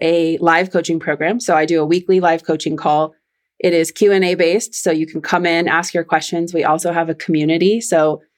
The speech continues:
if you're not able to join the call live, you still get support in the community, and I can address your questions on calls, even if you're not there live.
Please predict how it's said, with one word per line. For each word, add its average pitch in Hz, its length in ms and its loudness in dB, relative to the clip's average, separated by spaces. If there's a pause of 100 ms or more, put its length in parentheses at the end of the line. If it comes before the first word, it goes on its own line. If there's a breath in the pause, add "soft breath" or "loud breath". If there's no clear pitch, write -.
(120)
if 160 140 -2
you're 165 80 2
not 165 160 2
able 156 160 0
to 160 120 -4
join 156 220 0
the 156 80 -2
call 147 220 0
live, 156 420 2
you 165 160 0
still 151 240 -2
get 147 180 -4
support 156 460 -2
in 156 80 -2
the 151 80 -2
community, 160 580 0
and 156 160 0
I 151 120 -2
can 151 160 -4
address 147 340 -2
your 151 100 -2
questions 156 520 -2
on 147 180 -2
calls, 151 460 0 (320)
even 165 200 2
if 165 120 -2
you're 160 80 2
not 156 220 0
there 151 160 0
live. 151 420 0